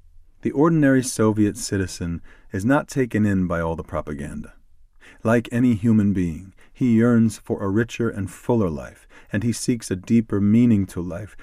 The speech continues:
than the material things promised but not yet delivered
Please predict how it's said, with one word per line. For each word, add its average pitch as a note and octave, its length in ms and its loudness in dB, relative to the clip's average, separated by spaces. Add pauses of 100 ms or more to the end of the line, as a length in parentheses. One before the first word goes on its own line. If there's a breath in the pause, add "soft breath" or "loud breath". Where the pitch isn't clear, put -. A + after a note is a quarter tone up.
(140)
than G2+ 140 0
the G2+ 40 0
material G#2+ 580 0
things F2 340 -6
promised F2 580 -6
but - 160 -4
not F#2+ 240 -6
yet F2+ 160 -8
delivered G2 440 -6